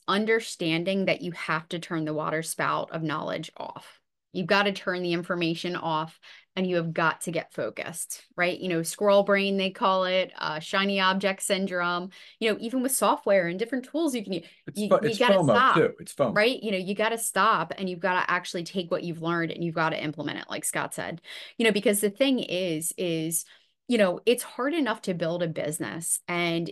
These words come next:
Speaker 1: in this day and age that we live in, we are going to experience information, um, more than ever. <laughs>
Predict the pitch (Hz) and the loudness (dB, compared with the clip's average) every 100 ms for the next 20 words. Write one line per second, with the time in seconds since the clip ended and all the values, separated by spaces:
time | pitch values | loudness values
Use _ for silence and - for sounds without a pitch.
0 | - 202 240 214 208 208 - 170 175 175 | -2 0 2 2 0 -2 -6 0 0 0
1 | - 151 165 - - 156 160 151 170 214 | -2 -4 -4 -4 -6 -6 -6 -4 -2 0
2 | 254 262 _ _ _ _ - 196 302 285 | 0 -2 _ _ _ _ -6 2 4 4
3 | 220 214 220 214 185 - 175 170 180 190 | 2 -2 -2 -4 -4 -4 -4 -4 -2 -4
4 | 190 - - _ _ _ - 196 233 208 | -4 -6 -10 _ _ _ 0 0 0 0
5 | 156 - 220 233 254 - - 180 165 160 | -2 -2 -4 -4 -6 -6 0 2 2 0
6 | 165 180 180 175 147 170 220 294 _ 302 | -2 0 0 0 0 0 0 -2 _ 2